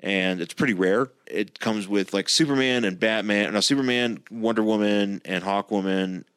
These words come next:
and the Flash, and all of them except for the Flash are Eclipsoed, 'cause it's based off of the episode Eclipsed,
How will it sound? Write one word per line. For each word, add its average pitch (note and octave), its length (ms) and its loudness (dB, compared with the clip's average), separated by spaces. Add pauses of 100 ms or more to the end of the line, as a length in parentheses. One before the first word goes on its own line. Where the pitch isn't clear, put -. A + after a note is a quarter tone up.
(140)
and F2 920 -4 (220)
the F#2+ 60 -12
Flash, F#2+ 680 -4 (500)
and F#2 520 -4 (280)
all G#2+ 240 0
of A2 60 2
them G#2+ 100 2
except F#2+ 220 -2
for G2+ 60 -4
the - 60 -6
Flash G2 420 0
are F2 260 0
Eclipsoed, C#3 1000 -2 (400)
'cause G2 160 -4
it's F#2 160 -4
based G2+ 280 0
off F#2+ 200 0
of F#2+ 100 -2
the F2 160 0
episode F2+ 560 0
Eclipsed, - 560 -4